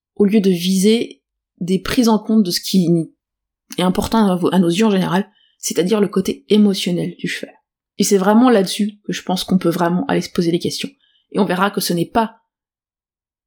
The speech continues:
par la technique qu'on va avoir ça, ou du moins par la définition R plus, R moins, mais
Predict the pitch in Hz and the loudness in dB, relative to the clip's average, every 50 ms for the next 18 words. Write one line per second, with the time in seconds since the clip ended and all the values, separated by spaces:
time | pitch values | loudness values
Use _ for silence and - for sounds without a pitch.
0 | _ _ _ _ _ _ _ 190 180 190 185 202 185 - - 208 208 - 214 208 | _ _ _ _ _ _ _ -4 -2 -2 -4 -4 -6 0 0 -2 0 0 -2 -2
1 | 208 208 - - _ _ _ - 190 180 170 180 175 - - 165 165 180 170 - | -2 -6 -14 -20 _ _ _ -10 -8 -6 -4 -4 -4 -2 -4 -6 -4 -4 -6 -8
2 | - - - - - - - - 170 180 - - _ _ _ _ _ - 170 - | -8 -10 -12 -14 -10 -8 -4 -2 -2 -4 -4 -8 _ _ _ _ _ -8 -6 -4
3 | 175 180 185 185 - 160 - 165 165 185 185 - 202 196 190 - 190 185 185 170 | -2 -2 -2 -2 -2 -4 -4 -2 -2 -2 2 2 2 2 2 0 -2 -2 -2 -4
4 | - - - - - - 190 - - 170 175 175 180 196 277 - _ _ _ _ | -4 -6 -6 -8 -4 -4 -4 -2 -2 -2 -2 0 -2 -2 -2 -6 _ _ _ _
5 | _ _ _ _ _ _ 208 220 226 233 240 - _ | _ _ _ _ _ _ 4 4 6 4 2 -4 _